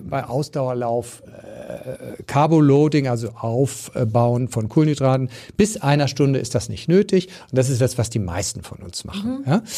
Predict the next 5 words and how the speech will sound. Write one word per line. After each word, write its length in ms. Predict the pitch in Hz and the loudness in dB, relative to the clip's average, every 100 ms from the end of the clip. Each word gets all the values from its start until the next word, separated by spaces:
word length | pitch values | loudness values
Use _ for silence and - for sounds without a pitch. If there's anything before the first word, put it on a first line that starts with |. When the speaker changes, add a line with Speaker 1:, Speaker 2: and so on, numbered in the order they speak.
| - - - - | -8 -8 -10 -2
Speaker 1:
Ähm, 380 | 147 160 165 165 - - - - _ | 2 4 4 2 -2 -18 -20 -20 _
äh, 280 | 151 165 165 | 4 6 4
bei 580 | 139 143 151 165 156 - - - | 2 2 4 4 2 -2 -18 -8
einer 400 | 143 190 202 185 | -2 0 2 2
bis, 400 | 160 - - | 0 -6 -14